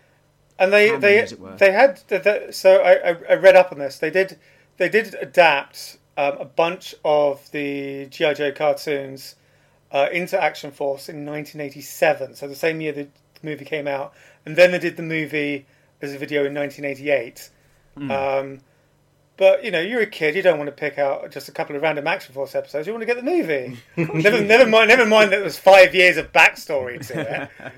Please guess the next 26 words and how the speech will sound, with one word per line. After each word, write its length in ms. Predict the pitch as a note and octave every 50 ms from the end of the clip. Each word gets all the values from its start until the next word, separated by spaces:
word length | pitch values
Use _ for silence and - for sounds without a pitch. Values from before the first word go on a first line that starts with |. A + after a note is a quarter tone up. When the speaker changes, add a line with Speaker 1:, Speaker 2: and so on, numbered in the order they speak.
| B2 -
Speaker 1:
it. 320 | E3+ G3+ F3 F3+ - -
Speaker 2:
<laughs> 1200 | _ _ _ - - _ _ _ _ _ _ _ _ _ _ _ _ _ _ _ _ _ _ _
Indeed. 440 | - A#2 A#2 B2 C3+ C3+ B2 A2+ - _ _ _ _ _ _ -
Well, 160 | D#3+ F#3 G3
I'll, 220 | F3+ F#3+ F#3 F#3 -
I'll, 200 | - F3+ F3+ -
I'll 240 | - F3+ F3 E3 D#3 - _ _
pass 260 | - F3+ F#3 F3+ -
over 160 | G3 E3 D3
to 140 | C#3+ - E3
you, 80 | D#3+ D3
Dave. 300 | - D#3 C#3+ C#3+ C3+ -
Dave, 360 | - D#3+ D3 C#3 C3 - _ _ _ _ _ _ _ _ _
let's 240 | - C#3+ E3 - - -
hear 140 | E3 D#3
your, 460 | C#3+ C3+ C3+ C#3 C3+ C3 B2+ B2 A#2+ A#2+
um, 360 | A#2 A2+ A2+ A2+ A2+ A2 _ _ _ _
your 200 | B2 C3+ C#3+ C3+
experience 560 | A#2+ - - - C#3 B2 A#2+ A#2+ B2 - - -
of, 380 | C3+ C3 B2 A#2 A2+ - - _ _ _ _ _ _ _
of 160 | C3 C3+ B2
G 140 | - C#3+ D3
I 120 | C3+ B2+
Joe 300 | B2 - C#3 B2+ B2 A#2
up 160 | A#2 A2+ _ C3
until, 520 | A2+ A2+ - C3+ B2 A#2+ A#2 A2+ A2+